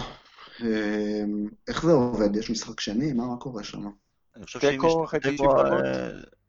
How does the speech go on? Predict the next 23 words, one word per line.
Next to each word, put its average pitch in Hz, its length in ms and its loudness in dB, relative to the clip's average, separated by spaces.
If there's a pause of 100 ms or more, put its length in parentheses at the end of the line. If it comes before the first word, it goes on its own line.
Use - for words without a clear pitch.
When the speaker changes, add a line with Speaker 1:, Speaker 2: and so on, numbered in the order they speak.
(340)
Speaker 2:
אני 104 180 2
לא 120 80 2
יודע, 185 160 6
בסיבוב 123 400 2
הזה 123 180 6
אחרי 127 200 2
תשעים - 240 -10
דקות 117 300 -2
זה 113 160 0
ממשיך 110 380 -4
להארכה 107 540 6
פנדלים, 175 360 0
או 180 80 -4
ש-, - 120 -8
ש-, 139 260 -2 (1080)
אה, 117 540 8
משחק 113 300 0
Speaker 3:
נדמה 135 100 4
Speaker 2:
חוזר? 151 200 6
Speaker 3:
לי, - 0 -
Speaker 2:
אני 107 160 2
כבר, 117 120 2
Speaker 3:
נד-, 120 120 0